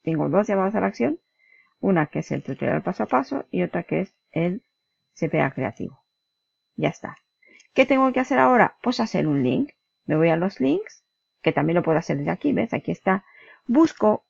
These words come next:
un contenido que no es mío, pero que me guste. Por ejemplo, esta, que es el marketing C P A y cómo comenzar, guía para principiantes, bla, bla, bla, bla. Cojo la U R L de este creador de contenido, que va a colaborar conmigo.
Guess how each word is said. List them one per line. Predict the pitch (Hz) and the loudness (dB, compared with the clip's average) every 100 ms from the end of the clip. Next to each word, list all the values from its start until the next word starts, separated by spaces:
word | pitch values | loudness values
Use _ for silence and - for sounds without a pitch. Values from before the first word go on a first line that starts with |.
| - | 0
un | 220 226 | 2 2
contenido | 214 220 208 220 185 | 2 2 2 2 2
que | - | 2
no | 120 147 | 0 2
es | 147 170 | 0 0
mío, | 220 220 226 | 0 2 2
pero | 175 120 | 0 0
que | - | -2
me | 127 | -2
guste. | 147 190 - 226 | -2 -2 -4 -4
Por | 160 | -2
ejemplo, | 156 - 160 160 151 151 _ _ | -2 -2 -4 -2 -2 -4 _ _
esta, | - 175 - 349 - _ _ - _ | -6 -4 -2 -4 -6 _ _ -20 _
que | - | 0
es | 226 220 | 0 2
el | 196 | 2
marketing | 196 202 190 175 | 2 0 -4 -4
C | 175 | 0
P | 170 | 2
A | 165 | 2
y | 160 | 2
cómo | 170 165 | -2 -4
comenzar, | - 151 - 226 220 | -2 -4 2 2 4
guía | 180 - | 0 0
para | - | -2
principiantes, | - - - - 254 262 - 226 | -4 -8 -8 0 0 0 -2 -4
bla, | - | -4
bla, | - | -4
bla, | - 127 | -4 0
bla. | 247 302 - - - _ _ _ | 0 0 -6 -20 -20 _ _ _
Cojo | - 247 - 180 | 0 2 4 2
la | 170 165 | 4 4
U | 180 | 4
R | 185 190 190 | 2 4 4
L | 190 156 - | 4 2 0
de | 160 156 151 - | -4 -2 -2 -2
este | - 175 - 143 - _ | -4 -4 -4 -6 -6 _
creador | 156 147 135 139 151 160 | -4 -2 -2 0 0 0
de | 170 | -2
contenido, | - 190 202 240 247 302 302 480 _ _ _ | 0 0 0 2 2 2 0 -6 _ _ _
que | - 147 | -10 -6
va | 147 | -4
a | |
colaborar | - 151 156 156 170 185 | -4 -4 -2 -2 -2 -2
conmigo. | - 220 233 269 302 | -4 -2 0 -2 -4